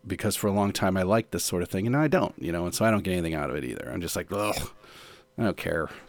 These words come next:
<laughs> Like, this is, I, I, I, these days I watch a movie to be entertained, you know, to be diverted,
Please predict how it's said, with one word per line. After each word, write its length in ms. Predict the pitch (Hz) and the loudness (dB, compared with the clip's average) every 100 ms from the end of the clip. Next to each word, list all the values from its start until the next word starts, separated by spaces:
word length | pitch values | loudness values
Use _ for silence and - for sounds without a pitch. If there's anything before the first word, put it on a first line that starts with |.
| - | 4
<laughs> 1500 | - - - 180 - 196 - 226 160 254 - 135 - 135 156 | 6 8 6 4 6 4 8 8 10 8 6 2 0 0 4
Like, 140 | 117 | 6
this 180 | 117 131 | 6 6
is, 80 | 143 | 8
I, 180 | 104 120 | 8 8
I, 400 | - 123 123 127 | 8 8 8 6
I, 40 | |
these 300 | 120 120 143 | 6 4 6
days 200 | 143 127 | 6 6
I 60 | 117 | 8
watch 200 | 110 107 | 6 6
a 60 | |
movie 200 | 101 98 | 2 2
to 60 | 85 | 0
be 140 | 87 | 0
entertained, 600 | 87 85 - 82 78 80 82 | 0 0 -2 -2 0 -2 -4
you 140 | - | -4
know, 300 | 78 76 76 - - _ - - - - - | -2 -2 -4 -8 -20 _ -20 -20 -20 -20 -10
to 60 | 104 | -4
be 120 | 95 | 0
diverted, 580 | 90 78 82 78 76 | 0 2 2 2 -2